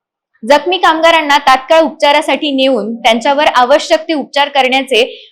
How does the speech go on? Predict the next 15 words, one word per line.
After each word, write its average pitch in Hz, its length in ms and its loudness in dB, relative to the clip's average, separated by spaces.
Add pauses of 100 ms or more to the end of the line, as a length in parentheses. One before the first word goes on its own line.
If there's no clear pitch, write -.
प्रशासनाला 269 600 2
आदेश 277 360 2
दिले. - 360 -8 (560)
नांदेडचे 262 500 2
खासदार 277 460 2
रवींद्र 269 360 0
चव्हाण 285 520 -2
यांनी 254 320 0
मात्र 285 300 -2
या 277 220 0
संपूर्ण 302 500 -4
घटनेसाठी 269 1040 -4
प्रशासनाला 285 680 2
जबाबदार 247 500 4
ठरवलंय. 202 460 -2